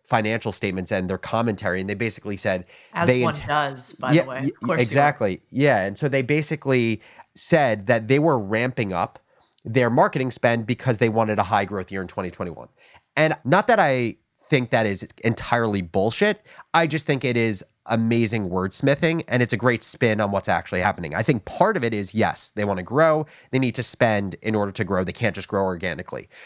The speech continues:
Speaker 1: But I think the other part is, right, we're just in this, I would say, secular increase in the cost of marketing. If you look at the cost of marketing on Facebook, Instagram, Snapchat, any of, let's just call it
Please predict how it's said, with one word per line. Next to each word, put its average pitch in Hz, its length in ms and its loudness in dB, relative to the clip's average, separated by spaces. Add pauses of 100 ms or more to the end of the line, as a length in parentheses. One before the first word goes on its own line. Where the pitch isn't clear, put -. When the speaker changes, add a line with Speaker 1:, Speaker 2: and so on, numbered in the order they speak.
(140)
Speaker 1:
But 175 100 2
I 196 60 4
think 233 140 -2
the 202 120 0
other 190 200 4
part 117 240 0
is, 98 100 -6
right, 123 180 2
we're 120 140 0
just 151 300 -6
in 135 420 2 (260)
this, 127 520 -2 (440)
I 135 60 6
would 139 100 2
say, 127 120 0
secular 139 960 0
increase 135 580 -4
in 135 120 0
the 120 80 -2
cost - 500 0
of 107 180 0
marketing. 98 560 -2 (240)
If 110 240 -2
you 160 240 0
look 120 400 0
at - 140 -4
the - 80 -6
cost 98 420 0
of 104 100 -2
marketing 95 560 0 (220)
on 95 120 -6
Facebook, 127 580 0 (280)
Instagram, 113 600 0 (180)
Snapchat, 110 680 0 (280)
any 165 260 2
of, 123 180 -2
let's 113 180 0
just 110 120 -4
call 110 260 2
it 120 100 -2